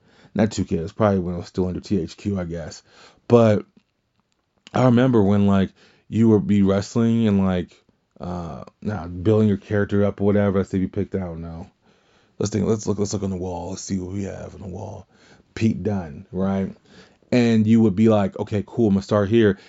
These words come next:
You would start from the bottom. So you would start, like, matches like Sunday Night Heat or whatever. It's going back, wrestling the same people over and over again. Sometimes you win, sometimes you lose. Then you would build up. It feels like they specifically put Keith Lee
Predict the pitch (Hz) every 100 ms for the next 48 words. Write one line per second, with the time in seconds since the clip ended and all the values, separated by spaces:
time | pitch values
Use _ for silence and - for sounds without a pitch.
0 | - - 135 170 165 170 120 92 104 90
1 | - _ _ _ - - 123 110 123 110
2 | 95 101 98 92 - 104 98 90 - 107
3 | 104 101 104 101 101 101 - 104 98 -
4 | - 107 - - - 104 - 107 90 -
5 | 110 104 120 107 87 87 104 98 73 69
6 | 60 90 104 101 98 98 92 98 98 98
7 | 95 95 101 98 87 90 95 95 92 90
8 | 80 80 87 85 - - - _ 113 120
9 | 107 85 104 98 101 139 - 190 165 104
10 | - _ 117 127 123 113 107 107 - 120
11 | 107 101 101 92 82 _ _ _ _ _
12 | _ _ _ _ _ - 135 107 - 123
13 | 110 107 117 110 101 92 90